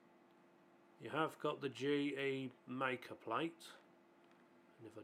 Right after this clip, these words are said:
just zoom into four time zoom, just hoping my camera doesn't blur, I believe that says Beech Grove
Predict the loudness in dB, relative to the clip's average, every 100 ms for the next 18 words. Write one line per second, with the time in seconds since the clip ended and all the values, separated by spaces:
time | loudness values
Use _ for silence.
0 | -2 -2 -2 0 2 2 0 -2 -6 -10
1 | -4 0 0 0 -4 -6 -8 -8 -4 -2
2 | -4 -8 -20 -20 -20 -20 -20 -20 -20 -20
3 | -20 -20 -20 -20 -20 -4 -2 2 4 4
4 | 2 -2 0 4 4 6 2 2 2 0
5 | -6 0 4 4 2 -2 -4 -18 -20 -20
6 | -20 -20 -20 -20 -20 -20 -20 -20 -20 -20
7 | -20 -20 -20 -20 -20 -20 -20 -20 -20 -20
8 | -20 -20 -20 -20 -20 -20 -20 -20 -18 -8
9 | 0 4 4 6 2 2 2 2 2 -2
10 | 2 2 0 -6 0 6 6 6 4